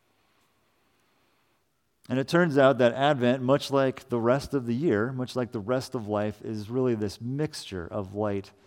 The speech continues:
and dark. And so one of the questions we have to ask during this season is, what do we do with our darkness? What do we do with our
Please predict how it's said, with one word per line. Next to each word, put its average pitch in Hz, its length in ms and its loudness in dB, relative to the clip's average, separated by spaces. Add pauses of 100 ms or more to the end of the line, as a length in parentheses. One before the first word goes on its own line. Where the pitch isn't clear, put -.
(420)
and 101 200 -6
dark. 87 360 -10 (2000)
And 123 80 -6
so 143 120 2
one 165 100 6
of 185 60 8
the 160 80 6
questions 143 380 4
we 127 120 0
have 151 400 -2
to 139 160 -2
ask 120 420 -2 (120)
during 127 420 0
this 110 300 0
season 98 680 -4 (1800)
is, 113 100 -6
what 143 100 0
do 170 60 0
we 180 80 0
do 131 280 4
with 131 180 0
our 95 100 -2
darkness? 82 720 -12 (1600)
What 120 60 -4
do 143 80 0
we 151 80 2
do 135 400 6
with 110 240 0
our 90 340 -2